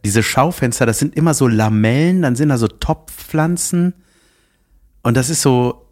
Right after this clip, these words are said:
seltsam, weil die wollen ja auch was verkaufen. Die sagen, "Ah, guck mal hier, die Urne. So könnte ihre Urne aussehen", ne? Das ist so ein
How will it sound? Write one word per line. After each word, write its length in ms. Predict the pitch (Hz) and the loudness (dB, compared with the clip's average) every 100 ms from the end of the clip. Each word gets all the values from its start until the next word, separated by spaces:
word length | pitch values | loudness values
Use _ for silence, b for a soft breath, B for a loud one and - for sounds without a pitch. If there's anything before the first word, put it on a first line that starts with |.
| - | -8
seltsam, 800 | 101 117 156 - 107 120 135 113 | 0 0 0 0 0 0 -2 0
weil 280 | 110 107 | 2 0
die 260 | - 107 107 | -4 -6 -2
wollen 180 | 123 139 | 0 2
ja 140 | 123 | 0
auch 140 | 123 - | 0 -2
was 140 | 127 | -2
verkaufen. 380 | 123 - 151 117 | -4 -4 -4 -2
Die 40 | |
sagen, 240 | 110 107 98 | -2 -2 -4
"Ah, 140 | 147 120 | -8 -8
guck 160 | - | -12
mal 60 | 110 | -10
hier, 160 | 139 117 | -6 -6
die 100 | 113 | -8
Urne. 360 | 113 127 82 82 _ _ _ _ | -8 -8 -10 -14 _ _ _ _
So 180 | - 92 | -8 -8
könnte 320 | - 80 76 | -6 -10 -10
ihre 240 | - 107 156 | -4 -4 -2
Urne 360 | 220 92 92 92 | -4 -2 -4 -2
aussehen", 420 | 95 - 95 90 | -4 -4 -2 0
ne? 200 | 113 175 - | -2 -4 -6
Das 100 | 113 | -4
ist 60 | - | -2
so 80 | |
ein 240 | 123 117 | -2 -2